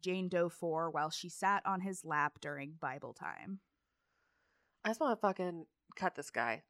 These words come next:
Speaker 2: Every single time I read anything about what he's done, I'm just like, "You know what? I'm gonna
Speaker 1: Mm-hmm.
Speaker 2: fucking cut him." <laughs> But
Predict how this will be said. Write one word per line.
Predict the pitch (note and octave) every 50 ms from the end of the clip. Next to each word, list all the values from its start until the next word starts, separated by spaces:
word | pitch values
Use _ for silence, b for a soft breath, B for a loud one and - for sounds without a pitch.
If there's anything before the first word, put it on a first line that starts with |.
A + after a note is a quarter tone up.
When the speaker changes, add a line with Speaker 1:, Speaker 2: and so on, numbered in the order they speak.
| _ -
Speaker 2:
Every | - A3 A3+ C4
single | B3+ B3+ A#3 A3+ G#3+ G#3
time | G3+ G#3 G3+ F#3 F3
I | E3+
read | F3 F3 D#3+ -
anything | - E3+ F3 F3 - F3 E3
about | D#3 D#3 D3+ C3+
what | C#3+ C#3 C#3
he's | D#3 E3 D#3 -
done, | D#3 D3+ D3
I'm | D#3+ E3 F3
just | F#3 F#3 -
like, | G#3 G3+ G3
"You | A3+ A#3
know | B3 B3+
what? | C4 C4+ D4 E4 - - - A3+
I'm | A3 G3+
gonna | G3 A#3+ C#4+ D4
Speaker 1:
Mm-hmm. | C#4+ -
Speaker 2:
fucking | D4 D4 C#4+ C4+
cut | - E4+ D4 C4+
him." | F#3 D#3 -
<laughs> | B B B B B B B B B B -
But | G#3+ F#3+